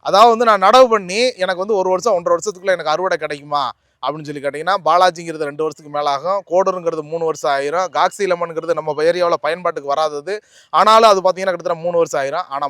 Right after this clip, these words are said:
மார்க்கெட் லெமனுங்கிறது ஓராண்டுகள் தாண்டும் போதே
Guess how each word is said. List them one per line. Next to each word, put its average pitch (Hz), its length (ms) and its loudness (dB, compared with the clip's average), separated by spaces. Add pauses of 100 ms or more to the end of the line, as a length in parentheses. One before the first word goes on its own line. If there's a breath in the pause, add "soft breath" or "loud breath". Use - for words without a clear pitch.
மார்க்கெட் 185 300 0
லெமனுங்கிறது 143 460 -8 (380)
ஓராண்டுகள் 196 680 4
தாண்டும் 156 280 -4
போதே 147 160 -6